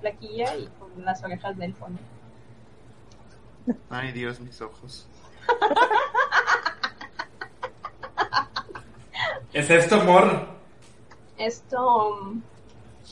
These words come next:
Speaker 1: lo hago porque no quiero que vayan a,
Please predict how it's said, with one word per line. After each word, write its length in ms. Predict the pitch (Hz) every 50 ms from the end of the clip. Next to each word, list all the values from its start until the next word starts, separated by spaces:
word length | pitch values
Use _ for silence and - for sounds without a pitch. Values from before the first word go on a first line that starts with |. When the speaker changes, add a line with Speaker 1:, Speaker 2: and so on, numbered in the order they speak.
| - - - - - -
Speaker 1:
lo 140 | 214 226 233 254
hago 340 | 285 302 277 262 240 - -
porque 260 | 254 233 233 - 214
no 80 | 208 208
quiero 280 | 208 - 208 214 220 -
que 80 | 208
vayan 480 | 202 202 196 196 196 196 196 196 190 185
a, 200 | 180 175 170